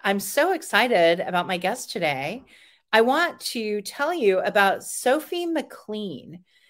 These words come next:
So Sophie was born in Algeria. She was educated in Morocco and France, and she's had a professional career in the U S and the U K. She's had an eventful life. At the age of twelve, she experienced a profound transformation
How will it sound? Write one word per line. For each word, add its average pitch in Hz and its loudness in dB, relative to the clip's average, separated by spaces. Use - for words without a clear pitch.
So 262 4
Sophie - 0
was 285 0
born 202 -2
in 202 -2
Algeria. 170 -2
She 254 -8
was 196 -4
educated 247 -2
in 180 -6
Morocco 170 0
and 185 -6
France, 233 -6
and 220 0
she's 247 -6
had 277 -2
a 285 2
professional 277 -4
career 202 0
in 185 -2
the 165 -6
U 262 -6
S 240 -2
and 233 -2
the 262 -4
U 214 -6
K. 170 -10
She's 254 -8
had 339 0
an 339 4
eventful 208 0
life. 175 0
At 202 -2
the 214 0
age 220 4
of - -6
twelve, 240 0
she - -2
experienced 214 -4
a 180 -4
profound 202 -4
transformation 202 -6